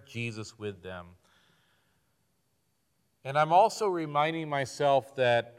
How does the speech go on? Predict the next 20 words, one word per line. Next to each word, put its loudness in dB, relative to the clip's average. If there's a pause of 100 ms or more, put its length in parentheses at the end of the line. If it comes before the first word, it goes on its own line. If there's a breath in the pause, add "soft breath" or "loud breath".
one -4
of -2
my -2 (140)
most -6
pronounced -6 (960)
witnesses -12 (1120)
is -16
how -2
I -6
live. -16 (4000)
How's -4
my -6
language? -2 (2250)
How -12
do -6
they 0
see -10
me -10
treat -14
Martha? -6